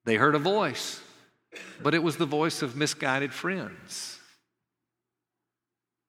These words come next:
A man sees everything line up in a way that is just beyond explanation to get into a business deal.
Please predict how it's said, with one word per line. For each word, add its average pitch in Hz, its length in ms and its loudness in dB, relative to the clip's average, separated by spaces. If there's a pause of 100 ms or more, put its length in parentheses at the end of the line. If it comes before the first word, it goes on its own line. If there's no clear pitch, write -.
(680)
A 120 60 -4
man 135 400 4 (4000)
sees 156 560 4 (800)
everything 196 760 4
line 160 360 4
up 151 260 2
in 131 100 2
a 120 60 2
way 147 340 4
that 120 200 0
is 117 160 -2
just 170 500 2
beyond 147 640 2 (300)
explanation 127 1040 -2 (380)
to 143 60 0
get 151 180 2
into 143 220 0
a 139 40 -2
business 117 400 -4
deal. 98 300 -6